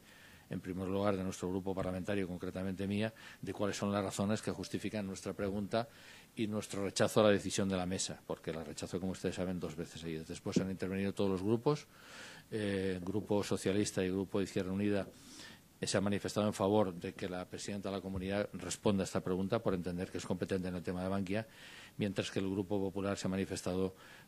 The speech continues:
decididamente en contra. El siguiente trámite es, como nos ha comunicado el presidente de la, de la Asamblea, un dictamen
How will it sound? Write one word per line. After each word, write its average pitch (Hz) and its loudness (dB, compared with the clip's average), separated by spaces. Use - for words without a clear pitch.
decididamente 101 4
en 92 -2
contra. - -8
El 113 4
siguiente 110 6
trámite 110 2
es, - -2
como 92 -4
nos 90 -8
ha 98 -4
comunicado 101 0
el 92 -2
presidente 92 -2
de 87 -4
la, 80 -8
de 85 -8
la 85 -4
Asamblea, 95 0
un 104 2
dictamen 104 6